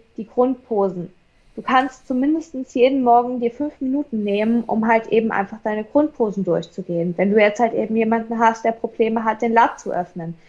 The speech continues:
dann machst du das jeden Morgen und jeden Abend, dass du dich einfach vor den Spiegel stellst und guckst, dass du deinen Lat aufkriegst. Also da ist es halt schon so,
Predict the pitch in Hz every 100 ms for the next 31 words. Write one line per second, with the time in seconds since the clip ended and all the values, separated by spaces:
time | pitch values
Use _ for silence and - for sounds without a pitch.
0 | _ - 196 196 - 208 196 214 254 285
1 | 233 208 220 220 196 196 190 220 - 277
2 | 190 185 - 190 196 - 196 208 - 202
3 | 208 202 - 208 220 226 - 240 277 302
4 | _ _ _ - 220 226 214 - 208 247
5 | 233 247 254 269 - 175 170 - - -
6 | - 202 208 202 202 233 226 226 196 196
7 | 247 254 262